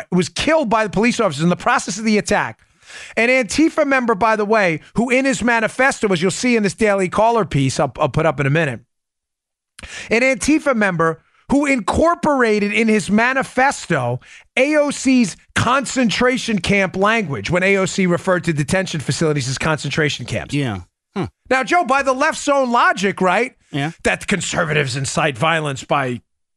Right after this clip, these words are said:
Speaker 1: talking about liberty and freedom. Okay, whatever. This guy, this terrorist, actually incorporated A O C's language into his manifesto. So by the left's own rules, is she responsible?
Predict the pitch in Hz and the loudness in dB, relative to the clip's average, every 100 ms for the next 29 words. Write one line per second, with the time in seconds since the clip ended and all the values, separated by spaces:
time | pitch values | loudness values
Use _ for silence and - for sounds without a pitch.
0 | _ _ _ - 185 202 190 156 147 156 | _ _ _ -4 -2 0 0 0 0 -2
1 | 175 175 160 - 175 147 107 220 262 254 | -2 -2 -2 -2 -2 -2 -2 -2 0 0
2 | 233 226 262 185 156 - _ _ _ _ | 2 2 2 0 -2 -4 _ _ _ _
3 | _ _ - 311 349 - 311 285 220 202 | _ _ -2 0 0 0 0 2 2 2
4 | 220 - - 294 294 208 151 - - _ | -2 -4 -2 2 2 0 -2 -6 -18 _
5 | - 254 320 330 - 339 320 302 285 - | -4 0 0 -2 -2 0 2 2 2 2
6 | 285 277 269 233 226 214 262 277 277 - | 2 2 0 0 0 0 2 2 0 0
7 | 262 233 - 208 269 285 233 190 - 302 | 2 2 0 0 0 0 0 -2 0 0
8 | 339 330 254 294 294 285 302 320 - - | 2 0 2 0 0 0 0 0 -4 -6
9 | - 294 311 311 302 349 - 330 320 359 | -4 0 0 0 0 0 0 -2 0 0
10 | 330 233 - 269 247 - 220 240 294 359 | 2 0 0 -2 -2 -2 0 0 0 0
11 | 392 381 | 0 -2